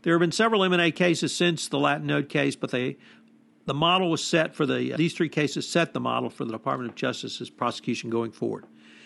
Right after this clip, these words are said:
Every compliance practitioner should be aware of these cases and communicate to management that one of the most well-settled areas of F C P A enforcement is around mergers and acquisitions. Simply put, if you do not engage an appropriate level of pre-acquisition due diligence and there continues to be ongoing bribery and corruption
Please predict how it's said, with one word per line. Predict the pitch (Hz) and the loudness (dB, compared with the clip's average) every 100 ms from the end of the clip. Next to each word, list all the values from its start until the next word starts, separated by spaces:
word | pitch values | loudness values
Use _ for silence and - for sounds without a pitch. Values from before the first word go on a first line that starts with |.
| - - | -10 0
Every | 170 175 | 2 2
compliance | 147 135 156 147 | 0 0 0 0
practitioner | 143 127 165 - 175 | -2 0 -2 -2 -4
should | - 135 | -2 0
be | 131 | 0
aware | 127 156 | 2 2
of | 160 | 2
these | 151 - | 0 -2
cases | 165 143 165 147 | -2 0 -2 -2
and | 135 | -4
communicate | 135 170 175 165 147 | -2 0 0 0 -2
to | 139 | -2
management | 147 156 143 123 - - - - - | -2 -2 -2 -8 -12 -16 -20 -20 -6
that | 135 | -2
one | 143 156 | 2 2
of | 139 | 2
the | |
most | 143 139 143 | 2 2 2
well-settled | 147 170 - 165 151 | 2 2 2 2 2
areas | 147 156 147 139 | 2 4 2 0
of | 135 131 | -2 -2
F | 135 | -2
C | - | -4
P | 123 139 | -4 -2
A | 131 | -4
enforcement | 120 139 139 127 117 - - - | -4 -4 -4 -6 -12 -14 -12 -2
is | 147 | 0
around | 139 143 135 | 2 2 2
mergers | 135 123 120 120 | 0 -2 -2 -2
and | |
acquisitions. | 120 117 107 117 - - - _ _ - - - _ | -4 -4 -4 -4 -4 -10 -20 _ _ -20 -20 -20 _
Simply | - 202 175 | -2 2 2
put, | - 196 | 4 4
if | 170 - | 4 2
you | 156 151 151 - _ _ - - | 2 4 2 -2 _ _ -18 -4
do | 151 | 0
not | 165 170 | 2 0
engage | 147 147 156 151 | 0 2 2 2
an | 147 | -2
appropriate | 131 - 165 160 139 | -4 0 2 2 0
level | 143 139 135 | 0 0 -2
of | 120 - | -4 -2
pre-acquisition | 175 160 139 - 147 143 127 | 2 2 0 -2 -4 -4 -4
due | 131 | -2
diligence | 135 170 156 139 127 | 0 2 2 0 -4
and | 135 | -4
there | 135 | -6
continues | 120 135 170 175 156 | -6 -4 0 0 0
to | - | -2
be | 131 | -2
ongoing | 127 131 120 123 107 | -2 -2 -4 -4 -2
bribery | 135 143 135 | 0 0 -2
and | 123 | -4
corruption | 143 160 - 131 | 0 0 0 -6